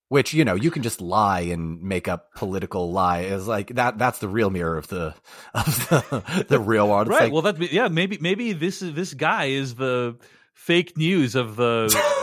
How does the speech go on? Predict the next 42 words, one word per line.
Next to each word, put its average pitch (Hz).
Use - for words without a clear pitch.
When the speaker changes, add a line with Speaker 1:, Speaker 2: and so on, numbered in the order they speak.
Speaker 2:
you 120
Speaker 1:
<laughs> 120
Oh, -
Speaker 2:
know, 113
of 110
Speaker 1:
Jesus. 120
Speaker 2:
the 127
Middle 147
Earth, 226
right? 131
Speaker 1:
Oh, 113
Speaker 2:
He's, -
he's 131
like, 143
Speaker 1:
God. 85
Speaker 2:
"The 147
elves 233
are 226
taking 220
our 214
jo-, 196
there's 170
a 175
caravan 247
of 180
elves 190
coming 180
to 135
take 185
our 160
jobs," 135
basically, 101
is 85
what 95
he's 98
saying. 87
Speaker 1:
<laughs> -
Oh. 147
Speaker 2:
So, 110
uh, 127
we 156
meet, 190